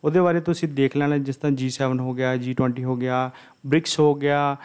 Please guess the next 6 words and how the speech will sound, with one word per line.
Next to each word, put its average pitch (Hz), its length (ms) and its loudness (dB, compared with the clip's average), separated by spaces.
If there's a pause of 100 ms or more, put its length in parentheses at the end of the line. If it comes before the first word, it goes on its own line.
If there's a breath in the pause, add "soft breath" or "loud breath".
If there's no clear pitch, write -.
(200 loud breath)
ਸ਼ੰਘਾਈ 147 460 2
ਕੋਆਪਰੇਸ਼ਨ 143 500 0
ਆਫ 143 300 -2
ਆਰਗੇਨਾਈਜ਼ੇਸ਼ਨ 135 840 0
ਹੋ 127 160 4
ਗਿਆ। 127 340 0